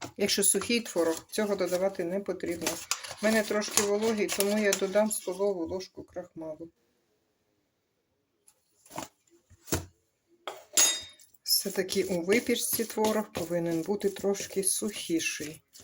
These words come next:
Все це об'єдную. Скуштувавши, я ще додала ложку цукру. Звичайно, в цю творожну масу додати можна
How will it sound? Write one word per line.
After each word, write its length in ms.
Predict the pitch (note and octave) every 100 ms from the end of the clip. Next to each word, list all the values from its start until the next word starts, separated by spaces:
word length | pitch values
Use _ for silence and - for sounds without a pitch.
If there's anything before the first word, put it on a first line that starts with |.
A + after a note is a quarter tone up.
| - -
Все 240 | - F3+
це 200 | E3 E3+
об'єдную. 680 | E3 F#3 A3 A3+ A#3 A#3 A3 - _ _ _ _ _ _ _ _ - - - - _ -
Скуштувавши, 880 | - A3+ G#3 - A3+ C4 C#4+ -
я 140 | A3 G3
ще 240 | - G3+
додала 560 | E3+ E3+ F#3 G3 A#3 A#3+ - -
ложку 380 | A#3+ B3+ -
цукру. 560 | - - C#3 - - C#3+ - - - - - - _ - - _ _ - - - - _ _ _ _ _ _ C5 _ _ C5 _ _ _ _ _ - - _ -
Звичайно, 500 | A3+ B3 A#3 G3+ G3+
в 20 |
цю 140 | G3+
творожну 460 | G#3+ G#3 G3+ G3 G#3
масу 320 | G#3 A3 -
додати 480 | F#3 F#3 F#3+ F3+ F3+
можна 400 | F3+ F3 F3